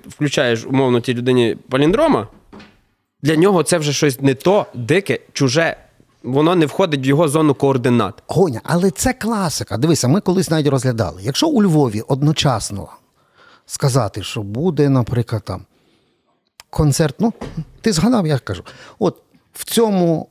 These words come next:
Speaker 2: е, на, на цьому там, е, залі Альона Альона, а ось цю, тут, наприклад, Нік Кейв.
Speaker 1: Угу.
Speaker 2: Вгадаєш, куди куплять квитки? А куди не підуть?
Speaker 1: На Альону.
Speaker 2: <laughs> Ну, от бачиш.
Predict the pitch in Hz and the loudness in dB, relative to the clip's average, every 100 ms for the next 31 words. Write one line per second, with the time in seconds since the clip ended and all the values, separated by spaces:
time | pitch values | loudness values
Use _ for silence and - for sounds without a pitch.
0 | - 127 131 135 139 - 147 143 165 202 | -2 0 2 2 0 0 0 0 2 2
1 | 175 156 151 131 127 120 117 117 123 127 | 2 2 2 2 2 2 2 2 0 0
2 | 131 120 120 139 139 113 104 _ _ _ | 0 0 2 2 2 0 -4 _ _ _
3 | - 135 135 127 123 139 240 185 117 _ | 0 2 4 4 4 4 4 2 -2 _
4 | _ _ _ _ _ 127 131 - 131 - | _ _ _ _ _ -4 -2 -2 -4 -2
5 | 196 214 - _ - 208 196 139 127 131 | -2 -4 -6 _ -2 -2 2 0 2 0
6 | 143 117 - _ _ _ _ 175 196 - | 0 -4 -10 _ _ _ _ 2 2 -2
7 | 151 104 76 - - _ _ _ _ _ | -2 -2 -4 -10 -18 _ _ _ _ _
8 | _ _ 117 113 117 - _ _ _ _ | _ _ -8 -6 -8 -10 _ _ _ _
9 | _ - 117 202 294 269 - 139 123 135 | _ -4 -2 2 2 0 -2 -4 -2 -2
10 | 120 - 127 - - _ _ _ _ _ | -4 -2 -4 -4 -14 _ _ _ _ _
11 | _ _ _ _ _ _ _ _ 127 165 | _ _ _ _ _ _ _ _ -4 0
12 | 156 135 120 120 107 123 117 110 107 135 | 2 2 2 -2 -2 -2 -2 -2 -4 -4
13 | - - 185 - 277 180 151 247 - | -6 -2 -2 0 0 0 0 -2 -4